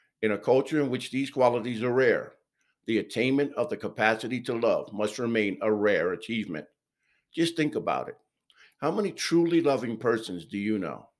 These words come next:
Now I'll tell you what Relating in Love is.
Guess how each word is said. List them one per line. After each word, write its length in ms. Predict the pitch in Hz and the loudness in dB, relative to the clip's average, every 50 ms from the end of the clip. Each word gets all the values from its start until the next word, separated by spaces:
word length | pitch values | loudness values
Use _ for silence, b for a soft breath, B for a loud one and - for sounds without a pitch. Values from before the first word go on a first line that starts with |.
| _ _ _ _ _ _ _ _ _ _ _ b b b b b b b b b b b b b b - | _ _ _ _ _ _ _ _ _ _ _ b b b b b b b b b b b b b b -8
Now 260 | - 107 110 113 117 | 0 2 4 4 6
I'll 160 | 120 117 117 113 | 4 4 2 0
tell 180 | - 113 107 | 0 2 2
you 140 | 107 98 101 | 2 2 2
what 180 | 101 98 - 85 | 0 0 0 0
Relating 420 | 104 98 104 104 101 101 98 101 | -2 0 2 2 2 0 -2 -2
in 120 | 98 98 | -2 0
Love 220 | 98 101 95 87 101 | 0 0 0 0 0
is. 480 | 104 98 90 78 71 - - - - | 0 0 0 0 -4 -4 -10 -14 -14